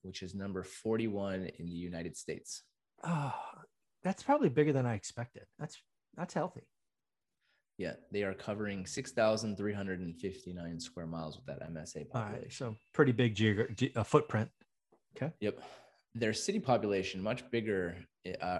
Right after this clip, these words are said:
Speaker 1: uh, much higher in terms of, like, rank. So they have six hundred and sixty-two thousand people in the city, which ranks it as the number twenty-six largest city in the United States.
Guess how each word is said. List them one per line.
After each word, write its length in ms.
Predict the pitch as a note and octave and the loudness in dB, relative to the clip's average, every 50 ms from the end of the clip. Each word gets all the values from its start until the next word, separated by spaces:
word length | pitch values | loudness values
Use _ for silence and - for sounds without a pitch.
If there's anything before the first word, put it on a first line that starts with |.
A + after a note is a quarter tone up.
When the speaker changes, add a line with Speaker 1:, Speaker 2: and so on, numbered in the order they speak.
| - - | -2 -2
Speaker 1:
uh, 100 | F#2+ F#2+ | -2 -2
much 220 | G#2 A#2 A#2 - | 0 -2 -4 -4
higher 320 | - - - G#2 G2+ F#2 F2+ | -4 -2 0 2 2 2 0
in 80 | F2+ | 0
terms 360 | F2+ - G2+ F#2 F#2 F2 F2 | -4 -6 -6 -6 -6 -4 -4
of, 220 | F#2 F2 E2+ E2 D#2+ | -6 -6 -6 -8 -8
like, 300 | F2+ F2 E2+ E2+ - - _ E2 E2 E2+ D#2+ _ _ | -8 -6 -6 -8 -8 -14 _ -14 -14 -14 -14 _ _
rank. 320 | - F2+ G2 B2 B2+ - - - _ | -6 -2 -2 -2 -2 -4 -10 -14 _
So 200 | - - - G#2 | -14 -6 -6 -2
they 180 | F2 G2 G2 F#2+ | -2 0 -2 -2
have 240 | G2 G2+ F#2 F2+ - | -2 -4 -4 -6 -6
six 240 | - - D3+ - | -6 -6 -6 -2
hundred 160 | - D#3+ D#3 C#3+ | -2 -2 0 0
and 140 | B2+ A#2+ B2 | -2 -2 -2
sixty-two 520 | - C3 B2 B2+ B2 A2 - - - A2 - - - - | -2 -2 -2 -2 -4 -6 -4 -4 -4 -6 -6 -8 -6 -4
thousand 580 | F#2 F2 F2 G2 G#2+ A2+ B2+ C3 C#3 D3+ E3 D#3 - | -2 0 0 0 0 0 0 -2 -2 -2 -4 -6 -6
people 240 | - A2 - - G#2+ | -6 -6 -4 -2 -4
in 100 | G2+ G2 | -2 -2
the 60 | F#2+ | -4
city, 440 | - - - - G#2 A2+ A#2+ C3+ D3 | -4 -4 -4 -2 -2 0 0 0 0
which 260 | B2 A2 - - - | 0 -2 -2 -4 -6
ranks 260 | G2 G2 G2 F#2 - | -6 -6 -6 -4 -4
it 80 | G#2 F2 | -4 -2
as 220 | E2+ F2+ F#2 F#2 | -2 -4 -4 -4
the 80 | G2 F#2+ | -6 -4
number 260 | F#2 F#2 F#2 F#2+ G2+ | -4 -4 -4 -4 -4
twenty-six 920 | F#2 - - - G2+ G2+ F#2+ - - - G2+ F#2 - - - - - - - _ _ | -6 -6 -10 -8 -8 -6 -6 -6 -6 -4 -4 -4 -4 -4 -6 -8 -8 -10 -14 _ _
largest 360 | - F#2 F2+ E2+ F#2 F2 - | -4 -4 -4 -4 -4 -6 -4
city 180 | - F#2 F2 F2+ | -4 -4 -2 -2
in 100 | F2 F2 | -4 -4
the 60 | E2 | -4
United 380 | E2 E2 E2 F2 F2 E2+ - - | -4 -4 -4 -6 -6 -8 -10 -8
States. 400 | - D#2+ - - - - - | -6 -6 -6 -6 -8 -12 -14